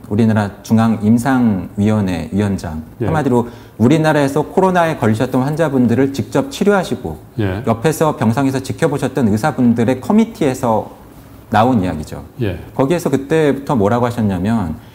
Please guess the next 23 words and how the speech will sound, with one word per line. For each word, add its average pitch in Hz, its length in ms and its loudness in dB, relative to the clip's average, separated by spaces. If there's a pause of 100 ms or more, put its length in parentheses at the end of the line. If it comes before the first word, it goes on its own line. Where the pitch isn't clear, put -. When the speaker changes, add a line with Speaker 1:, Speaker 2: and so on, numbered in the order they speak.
(120)
Speaker 1:
이 - 100 2
상황이 180 440 0
진정되려면 104 960 0
국민의 117 400 2
육십 - 240 -10
퍼센트가 117 400 -4
항체를 131 760 -2 (100)
가져야 110 380 -2
된다. 76 380 -8 (480)
Speaker 2:
어우. 101 260 -4
Speaker 1:
그런데 127 580 0 (280)
육십 131 260 -2
퍼센트가 165 520 0
항체를 180 320 0
가지는 135 280 0
방법은 127 380 0
사실 165 240 -4
둘밖에 143 400 0
없죠. - 440 -6 (200)
Speaker 2:
예. 107 160 -2 (160)
Speaker 1:
걸렸-, - 560 -2
걸렸다가 143 420 2
낫거나 101 580 -4